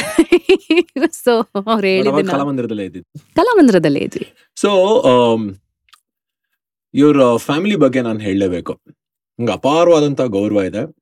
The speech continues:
Speaker 2: ಯಾಕೆಂದ್ರೆ, ಆ, ಒಂದು ಕಲಾಮಂದಿರ,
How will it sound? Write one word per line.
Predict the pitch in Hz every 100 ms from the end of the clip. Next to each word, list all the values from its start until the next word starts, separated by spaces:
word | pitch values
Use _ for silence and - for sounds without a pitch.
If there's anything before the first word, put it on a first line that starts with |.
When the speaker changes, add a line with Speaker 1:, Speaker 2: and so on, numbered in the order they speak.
| -
Speaker 2:
ಯಾಕೆಂದ್ರೆ, | 120 120 160 170 185 170 151 _ _ - _ _ -
ಆ, |
ಒಂದು | 107 101 127 160 156
ಕಲಾಮಂದಿರ, | 139 110 117 110 104